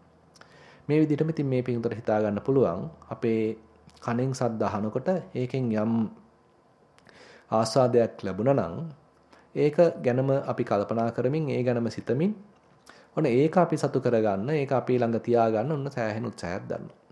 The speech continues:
ඒතර මේ විදිහට අපේ මේ ඉඳුරන්ගෙන් යම්කිසි සැප වේදනාවක්, සුව වේදනාවක් දැනෙනවා නම්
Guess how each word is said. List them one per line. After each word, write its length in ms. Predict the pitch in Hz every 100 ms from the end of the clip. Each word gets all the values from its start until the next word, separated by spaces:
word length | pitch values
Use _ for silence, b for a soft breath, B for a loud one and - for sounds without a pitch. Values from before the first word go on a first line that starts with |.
| b b
ඒතර 240 | - 185
මේ 200 | 156 139
විදිහට 340 | 151 143 151 165
අපේ 280 | 147 139 131
මේ 280 | 131 135 131
ඉඳුරන්ගෙන් 760 | 113 131 151 143 123 101 90 - - -
යම්කිසි 480 | - 107 117 117 135
සැප 220 | - 127 123
වේදනාවක්, 720 | 117 117 113 104 92 92 -
සුව 260 | - 135
වේදනාවක් 540 | 131 127 127 123 120 -
දැනෙනවා 420 | 98 101 143 117
නම් 180 | 82 82